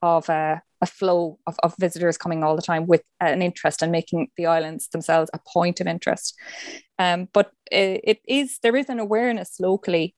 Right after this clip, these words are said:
of the canon of, of people, uh, capturing knowledge at different times and, uh, preserving it in some way, maybe disseminating it through publication, maybe not. And, uh, there is an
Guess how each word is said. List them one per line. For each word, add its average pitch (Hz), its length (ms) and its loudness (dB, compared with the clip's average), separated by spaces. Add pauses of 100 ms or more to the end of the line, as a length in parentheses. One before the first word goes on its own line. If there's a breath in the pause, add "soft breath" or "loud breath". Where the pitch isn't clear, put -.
(140)
of 185 480 -2 (380)
the 196 160 4
canon 214 540 0
of, 180 240 0
of 190 180 -2
people, 190 380 0 (480 loud breath)
uh, 175 420 0 (300)
capturing 190 680 0 (140)
knowledge 196 460 0
at 143 140 -4
different 175 340 -2
times 170 580 0
and, 165 480 0 (120)
uh, 170 360 0
preserving 196 480 -2
it 196 120 -8
in 190 100 -6
some 185 160 -2
way, 185 260 0
maybe 185 280 2
disseminating 175 640 0
it 165 100 -6
through 175 140 -2
publication, 165 580 0
maybe 165 200 -2
not. 175 300 2 (540 loud breath)
And, 170 380 0 (120)
uh, 180 100 0
there 190 160 4
is 190 80 2
an 190 100 -8